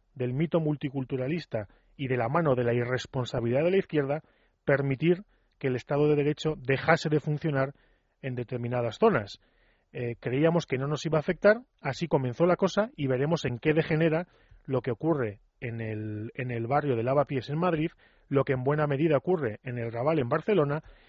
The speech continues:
y en otros barrios de nuestras ciudades. Para hablar de todo esto, tenemos a una persona que ustedes ya conocen, a Ana Ortiz, que es analista del gess en temas de inmigración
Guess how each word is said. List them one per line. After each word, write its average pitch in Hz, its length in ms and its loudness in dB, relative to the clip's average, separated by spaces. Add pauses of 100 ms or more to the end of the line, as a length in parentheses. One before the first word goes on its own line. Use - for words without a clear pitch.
(160)
y 127 120 -4
en 127 100 -2
otros 143 360 -2
barrios 139 440 0
de 127 60 -6
nuestras 117 340 -8
ciudades. 113 480 0 (400)
Para 123 160 2
hablar 170 220 4
de 180 100 4
todo 180 200 4
esto, 117 360 -2 (120)
tenemos 135 340 -8
a 143 40 -4
una 139 120 -4
persona 139 340 -6
que 117 100 -12
ustedes 113 380 -12
ya 131 120 -2
conocen, 143 480 -6 (360)
a 123 260 -12
Ana 147 300 -2
Ortiz, 143 400 -2
que 127 120 -6
es - 100 -10
analista 123 400 -6
del 117 120 -4
gess 139 240 -8
en 110 140 -10
temas 117 320 -8
de 110 120 -8
inmigración 143 600 -4